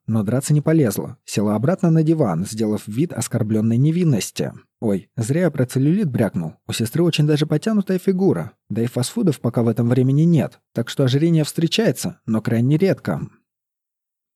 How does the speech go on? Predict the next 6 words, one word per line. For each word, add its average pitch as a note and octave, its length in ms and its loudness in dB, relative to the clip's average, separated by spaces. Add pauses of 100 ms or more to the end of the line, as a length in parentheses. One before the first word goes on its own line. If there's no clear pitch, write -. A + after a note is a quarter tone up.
"Ладно, A#2 420 2
уговорила C3 440 2
речисто. A2+ 680 0
Свожу, C3 440 0
но A#2 140 2
попозже. A#2 520 -2